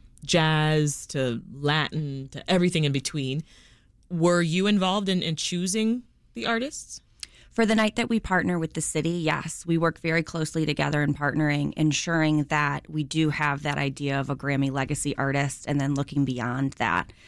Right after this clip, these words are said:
Speaker 2: David and I were talking in the lobby earlier about someone you had on, um,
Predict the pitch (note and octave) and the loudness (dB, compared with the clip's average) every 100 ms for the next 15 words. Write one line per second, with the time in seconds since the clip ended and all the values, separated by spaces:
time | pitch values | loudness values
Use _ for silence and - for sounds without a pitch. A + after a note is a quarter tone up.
0 | - - - E3 D#3+ D#3 D3 C#3+ - C#3+ | -20 -10 0 2 4 4 2 0 0 -2
1 | C#3+ C#3+ C#3 C#3 C3+ C#3 C#3+ C3+ D#3+ E3 | 0 0 2 2 2 2 2 2 2 2
2 | C#3+ C#3 C#3 C#3 C#3 - D3+ C#3+ D3 D3 | 2 0 0 0 -2 0 2 2 2 0
3 | D3 C#3+ C#3 C3+ B2 C#3+ C3+ C3+ C3+ | 2 2 2 0 0 0 0 0 -2